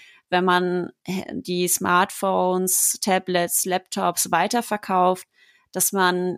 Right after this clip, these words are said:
wegkommen sollte von dem Gedanken, wenn man jetzt auf Löschen drückt bei diesen Informationen, dass die auch wirklich gelöscht sind, sondern man muss ein bisschen mehr machen. Und,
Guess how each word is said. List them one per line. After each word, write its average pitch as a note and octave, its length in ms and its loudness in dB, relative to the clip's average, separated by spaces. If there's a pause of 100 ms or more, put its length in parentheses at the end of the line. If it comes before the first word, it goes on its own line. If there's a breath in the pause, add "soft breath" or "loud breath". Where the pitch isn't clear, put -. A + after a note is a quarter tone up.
(160)
wegkommen F#3+ 640 0
sollte F#3 260 2
von F#3 140 0
dem F3+ 160 2
Gedanken, F3+ 1080 -2
wenn E3+ 140 -2
man F3 160 0
jetzt F3+ 160 0
auf - 160 -4
Löschen G3+ 380 2
drückt G3 600 0
bei F3+ 200 -4
diesen F3 320 -2
Informationen, F3 760 -2 (380 loud breath)
dass F3+ 180 0
die - 80 0
auch - 140 -2 (100)
wirklich A3 540 0
gelöscht G3 500 0
sind, G3 480 -2
sondern E3+ 260 -2
man E3+ 140 2
muss F#3 180 0
ein G#3 60 0
bisschen F3+ 300 0
mehr E3+ 140 2
machen. F3 420 2
Und, D#3+ 280 -4